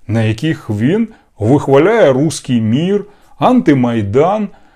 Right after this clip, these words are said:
а під час Революції Гідності він, виявляється, взагалі їздив,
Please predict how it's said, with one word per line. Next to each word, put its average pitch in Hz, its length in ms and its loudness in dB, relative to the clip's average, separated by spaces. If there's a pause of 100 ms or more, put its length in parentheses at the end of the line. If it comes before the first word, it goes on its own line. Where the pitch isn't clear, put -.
(220)
а 107 80 -6
під 143 140 -4
час 240 220 2
Революції 156 480 0
Гідності 185 440 -2
він, 123 180 2
виявляється, 139 600 2
взагалі 139 680 -2
їздив, 110 640 -4